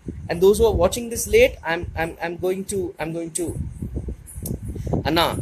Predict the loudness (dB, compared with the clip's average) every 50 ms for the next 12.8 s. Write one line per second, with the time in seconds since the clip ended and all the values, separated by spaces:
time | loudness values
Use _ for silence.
0 | -6 -6 -8 -12 -8 -4 -2 0 0 0 0 0 0 -2 -2 -2 -4 -4 -4 -2
1 | -2 -2 0 0 -2 -2 -2 -2 -4 -4 -6 -6 -4 -2 -2 -2 -2 -2 -4 -8
2 | -12 -6 -2 0 2 2 0 -2 -4 -4 -2 -2 -2 -2 -4 -4 -6 -6 -6 -6
3 | -8 -12 -20 -18 -14 -12 -4 0 0 0 0 0 -4 -4 0 4 4 4 4 2
4 | 0 0 0 0 0 0 0 0 -4 -4 -10 -4 -4 -2 -2 -4 -4 -4 -2 -2
5 | -2 -2 -2 -6 -6 -6 -8 -8 -8 -8 -2 2 2 2 4 2 2 2 0 -2
6 | -2 0 0 0 0 -2 -4 -2 2 2 2 2 0 -4 -4 -4 -6 -6 -4 -4
7 | -2 0 0 0 0 -2 -4 2 4 4 4 6 4 0 0 0 0 0 0 2
8 | 4 4 4 4 2 0 -2 -6 -12 -14 -14 -4 -4 -2 -2 -2 -4 -4 0 0
9 | 0 0 0 0 0 0 2 2 0 0 0 -2 -4 -8 -12 -14 -6 0 2 2
10 | 4 4 4 6 6 6 6 6 4 2 2 2 4 2 2 2 0 0 0 0
11 | 0 0 -2 -2 -4 -2 -2 -2 -4 -4 -6 -8 -12 -12 -18 -20 -8 -8 -8 -6
12 | -6 -8 -10 -8 -10 -8 -4 -2 -2 -2 -2 -2 -2 -2 -2